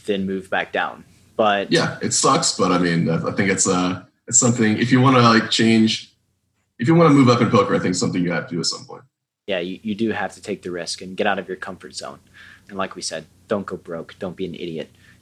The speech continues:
Speaker 1: But
Speaker 2: Yes,
Speaker 1: take a
Speaker 2: everything
Speaker 1: ma-,
Speaker 2: within
Speaker 1: take a
Speaker 2: reason.
Speaker 1: man-, manageable risk, right? Looking, looking back, uh,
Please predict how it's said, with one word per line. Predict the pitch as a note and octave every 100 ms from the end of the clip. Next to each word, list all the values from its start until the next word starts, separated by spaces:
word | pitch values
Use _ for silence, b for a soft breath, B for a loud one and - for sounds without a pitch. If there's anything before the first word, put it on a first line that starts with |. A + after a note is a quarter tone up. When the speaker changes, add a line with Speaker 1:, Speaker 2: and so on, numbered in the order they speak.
| _
Speaker 1:
But | A2 G2 -
Speaker 2:
Yes, | - - -
Speaker 1:
take | A#3 -
a |
Speaker 2:
everything | -
Speaker 1:
ma-, | F3+
Speaker 2:
within | -
Speaker 1:
take | G3
a | G3
Speaker 2:
reason. | E3+ D#3+
Speaker 1:
man-, | D#3+ D#3 C3
manageable | D3 D3+ C#3 B2+ A2+ A#2
risk, | G#2 G2 - -
right? | F2+ F#2 G2 - B B B B _
Looking, | - C3 D#3+ G3+ F#3 C#3 A#2+
looking | D3 D#3 A#2+
back, | A2+ G2 C#2 - -
uh, | A2 G#2 G2+ F#2+